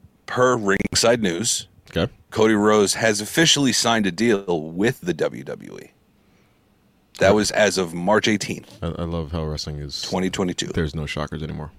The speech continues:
Speaker 2: Go ahead.
Speaker 1: No. So, with all that being said,
Speaker 2: Mm-hmm.
Speaker 1: I've been hearing rumblings of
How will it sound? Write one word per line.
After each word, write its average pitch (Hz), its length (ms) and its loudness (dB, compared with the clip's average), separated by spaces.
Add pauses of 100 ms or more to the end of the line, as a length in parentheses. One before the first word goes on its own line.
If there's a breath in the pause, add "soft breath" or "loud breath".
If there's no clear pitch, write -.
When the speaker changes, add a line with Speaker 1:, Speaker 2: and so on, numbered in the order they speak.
Speaker 2:
Go 107 100 0
ahead. 90 120 0 (680 soft breath)
Speaker 1:
No. 110 320 2 (600 soft breath)
So, 117 640 4 (800)
with 104 180 -2
all 170 160 6
that 170 200 2
being 127 260 2
said, - 340 0 (100)
Speaker 2:
Mm-hmm. 76 200 -4 (500)
Speaker 1:
I've 110 220 4
been 117 160 4
hearing 104 600 0 (320)
rumblings 90 880 0 (840)
of 92 680 2